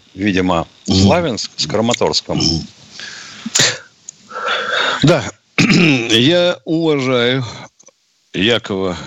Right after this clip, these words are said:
Speaker 2: Кедми, его, э, воззрения, его взгляды, но не все. В данном случае я категорически не согласен, что нам не придется ядерное оружие использовать, потому что, видите ли, у нас есть кинжал.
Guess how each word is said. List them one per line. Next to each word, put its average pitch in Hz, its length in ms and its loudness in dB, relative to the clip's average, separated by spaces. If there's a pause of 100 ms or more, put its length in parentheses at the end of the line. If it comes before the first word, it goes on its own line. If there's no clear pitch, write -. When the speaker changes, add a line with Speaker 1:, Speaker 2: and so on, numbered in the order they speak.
(140)
Speaker 2:
Кедми, 143 520 0 (1000)
его, 120 460 2 (220)
э, 90 340 2 (140)
воззрения, 123 920 2
его 101 280 2
взгляды, 123 720 2 (540)
но 156 180 2
не 170 140 4
все. 104 380 0 (540)
В 104 100 0
данном 170 280 2
случае 139 360 0
я 120 40 4
категорически 127 680 0
не 104 160 -2
согласен, 117 800 0
что - 180 -2
нам 117 220 0
не 117 100 2
придется 101 540 2
ядерное 95 640 0
оружие 92 600 -2
использовать, 185 540 2 (280)
потому 123 360 0
что, - 160 0
видите 127 580 2
ли, 120 320 4 (460)
у 107 80 2
нас 120 320 4
есть 120 200 2
кинжал. 95 440 0